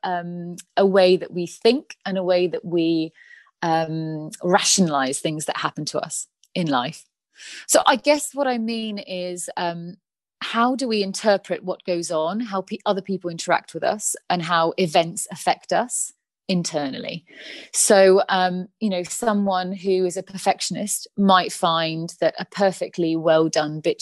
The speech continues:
spay that took over an hour is a failure, right? And they will speak to themselves. And it may not be a conscious, you know, it's not a conscious thing necessarily. It's not that you're sat there thinking, you know,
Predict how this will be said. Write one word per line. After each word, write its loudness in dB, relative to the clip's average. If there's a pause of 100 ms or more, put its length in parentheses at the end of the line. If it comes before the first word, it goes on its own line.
spay 0
that -4
took -4
over 2
an 0
hour 2 (260)
is 2
a -6
failure, -4 (580)
right? 4 (480)
And 8
they 8
will 2
speak -2 (200)
to -2
themselves. 0
And 4
it 2
may 6
not 0
be 4
a 2
conscious, -6 (400)
you -2
know, 0
it's -4
not 0
a 0
conscious 0
thing 4
necessarily. 0
It's -6
not -4
that -4
you're 0
sat 0
there 2
thinking, -2 (420)
you -4
know, -4